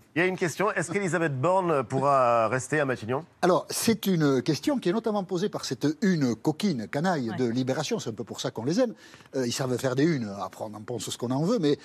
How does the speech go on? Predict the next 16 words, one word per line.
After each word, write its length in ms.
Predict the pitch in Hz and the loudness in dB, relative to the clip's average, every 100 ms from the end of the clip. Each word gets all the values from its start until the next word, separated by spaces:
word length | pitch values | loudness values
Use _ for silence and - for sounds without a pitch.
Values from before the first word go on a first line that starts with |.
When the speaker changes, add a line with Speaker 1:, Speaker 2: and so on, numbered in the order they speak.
| - | -2
Speaker 2:
le 100 | 160 | -2
fantôme 440 | - 214 202 254 | 0 0 0 0
de 60 | 185 | 0
Matignon 440 | 151 - 139 220 | -4 -2 -2 0
avec 200 | 160 127 | 0 0
la 80 | 127 | -2
photo 260 | - 117 175 | -4 -2 -2
floue, 200 | - 233 | -2 -4
ça 140 | 147 | -2
c'était 300 | - 120 135 | -4 -4 -4
ton-, 260 | - 123 117 - - - - | -2 -4 -4 -12 -20 -12 -2
une 160 | 160 | 2
une 500 | 156 175 160 135 117 | 4 4 4 4 4
d'hier 400 | 113 147 175 151 | 2 2 2 2
matin, 380 | 135 139 254 233 | -2 0 -2 0
mais 180 | 233 | -2